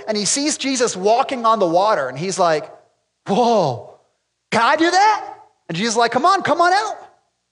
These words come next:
And Peter literally steps out on the water and walks on the water. And what happens when he takes his eyes off Jesus? He starts sinking. "Ah, save me, ah."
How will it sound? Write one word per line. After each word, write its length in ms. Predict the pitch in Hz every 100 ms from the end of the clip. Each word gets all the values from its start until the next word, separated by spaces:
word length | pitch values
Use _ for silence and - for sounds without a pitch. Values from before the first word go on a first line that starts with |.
| _ 233
And 120 | 214
Peter 440 | 302 359 254 -
literally 320 | 202 330 339 247
steps 460 | - - - -
out 140 | 320 311
on 100 | 262
the 80 |
water 360 | 254 294 311 202 - -
and 120 | 214
walks 360 | 277 349 349 349
on 100 | 294
the 80 | 254
water. 640 | 285 349 370 214 131 - - - _ _ _ _ _ _ 202
And 120 | 208
what 120 | 262
happens 280 | 294 294 247
when 120 | 262
he 40 |
takes 200 | 240 254
his 100 | 214
eyes 180 | 220 226
off 140 | 214 -
Jesus? 540 | 220 190 127 - - _ _ _ _ _ _ _ _ _ _ _ _ _ _
He 60 | 156
starts 260 | 160 151 -
sinking. 340 | 180 131 113 - _ _ _ _ _
"Ah, 380 | - 392 392 381
save 360 | - 370 392 381
me, 120 | 392 311
ah." 720 | 403 392 392 381 349 349